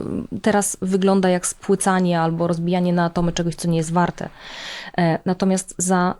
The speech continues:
naszymi decyzjami, za naszymi pomysłami na życie, na siebie, na, y, działanie stoją nasze potrzeby i nasze wartości. I tak długo, jak my nie jesteśmy ich świadomi i nie umiemy o nich tej drugiej stronie powiedzieć, no to ona tylko widzi, że siedzi baba i się zapiera, że ona chce żółtą kanapę, no.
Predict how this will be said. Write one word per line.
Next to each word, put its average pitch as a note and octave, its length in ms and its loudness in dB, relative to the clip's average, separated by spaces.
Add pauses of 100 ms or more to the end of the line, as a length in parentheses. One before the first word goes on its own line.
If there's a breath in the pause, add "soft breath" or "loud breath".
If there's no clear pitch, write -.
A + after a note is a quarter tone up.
naszymi F#3+ 400 2
decyzjami, F3 720 2
za E3 60 -2
naszymi E3 320 0
pomysłami F3+ 580 0
na E3+ 180 2
życie, F3 340 2
na E3 120 0
siebie, E3 560 0
na, E3 460 2 (360)
y, - 20 -2
działanie E3+ 640 2 (340 loud breath)
stoją A3 440 0
nasze F3+ 260 0
potrzeby F3 560 -2
i - 160 -2
nasze E3 300 -2
wartości. D3 680 -6 (400 loud breath)
I F#3 100 -4
tak G3 160 2
długo, G#3+ 240 0
jak G3+ 140 0
my G3+ 60 2
nie G3 80 2
jesteśmy F#3+ 360 -2
ich E3+ 100 -4
świadomi F3 380 -2
i F#3 60 0
nie F3+ 140 0
umiemy G3+ 320 4
o F#3 80 0
nich E3+ 140 0
tej E3+ 120 0
drugiej D#3+ 240 -4
stronie D#3+ 320 -4
powiedzieć, D3+ 540 -6 (300 loud breath)
no G#3 100 0
to - 140 -2
ona A#3 200 4
tylko A3 300 0
widzi, F#3 260 2
że F#3+ 220 2 (240 loud breath)
siedzi G3+ 300 4
baba E3 300 4
i F3+ 40 4
się G3 140 2
zapiera, F3 320 2
że F#3+ 80 2
ona G#3+ 100 2
chce B3+ 160 -2
żółtą C4+ 340 2
kanapę, D#4 460 2
no. D#3 260 2